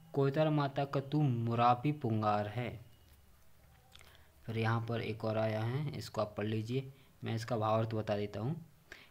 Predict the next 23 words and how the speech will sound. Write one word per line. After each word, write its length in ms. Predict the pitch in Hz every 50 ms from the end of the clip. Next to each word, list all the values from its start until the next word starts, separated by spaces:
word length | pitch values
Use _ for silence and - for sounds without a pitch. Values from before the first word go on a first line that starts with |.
| - -
हे 120 | - 135 143
कुमारा 400 | 135 139 127 123 123 123 127 131
भीमाल 360 | 123 117 110 117 113 117 117
पेन, 300 | 117 - 107 107 107 113 110 - -
तू 100 | - 135
हमारा 380 | 123 127 127 131 135 135 139 139
जीवन 500 | 127 113 110 - 113 117 123 135 135 127
ज्योति 340 | - 113 107 107 - 110 98
है, 200 | 101 95 92 95 - - - - - - - - - - -
दुखियों 440 | 113 117 110 113 - 123 131 143 135
का 380 | 135 - 120 123 131 127 - -
राजा 320 | 113 104 104 104 117 117 113
है, 240 | 110 107 98 90 90 - - - - - -
तू 140 | 139 127 131 -
एक 220 | 127 131 143 139 -
शक्ति 460 | - - - - - - 117 113 113
है 200 | 120 127 143 143 - - - - - - - 120
जो 120 | 127 123
हमें 320 | 123 131 127 131 135 127
बल 160 | 120 117 123 123
प्रदान 480 | 127 - - 113 110 110 113 139 170 170 - - - - - - _ - _ -
करता 320 | 110 107 110 - - -
है। 200 | 104 - 95 92